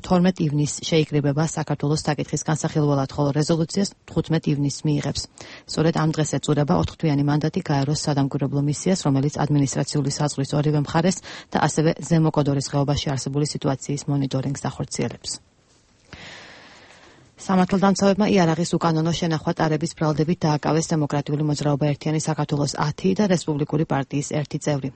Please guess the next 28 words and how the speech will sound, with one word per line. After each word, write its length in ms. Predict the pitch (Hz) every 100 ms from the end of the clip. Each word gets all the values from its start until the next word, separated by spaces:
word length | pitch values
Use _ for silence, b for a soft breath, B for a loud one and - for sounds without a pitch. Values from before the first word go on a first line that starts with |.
| -
როგორც 240 | 156 143 - -
სააგენტო 440 | 170 156 147 143 135
„სივილ 340 | - 165 151 -
ჯი“ 160 | - 160 - 160
იტყობინება, 520 | - 160 165 165 175 -
დემოკრატიული 540 | 165 151 143 143 143 139
მოძრაობა 400 | 147 143 147 139 139
„ერთიანი 280 | - 151 143
საქართველოს“ 480 | 156 151 147 143 135
ლიდერმა 360 | 160 147 143 143
ნინო 180 | 151 139
ბურჯანაძემ 560 | 151 147 160 156 185 180
პროტესტი 400 | 175 156 - 160
გამოთქვა 400 | 156 156 - 185 B B
საკუთარი 460 | - 151 139 143 147
პარტიის 400 | 143 135 135 139
წევრების 360 | 143 147 143 -
დაკავებასთან 640 | 156 - 143 139 139 -
დაკავშირებით 600 | 147 151 160 - 175 165 -
და 80 | 202
განაცხადა, 400 | 190 170 - 151 151
რომ 80 | 180 - B B
ეს 80 | 160 156
არის 140 | 156
ავტორიტარული 680 | 147 151 - 143 147 147 143 147
რეჟიმის 400 | 151 147 139 -
ბრძოლა 420 | 156 - 147 170
პოლიტიკურ 460 | 175 156 139 - 143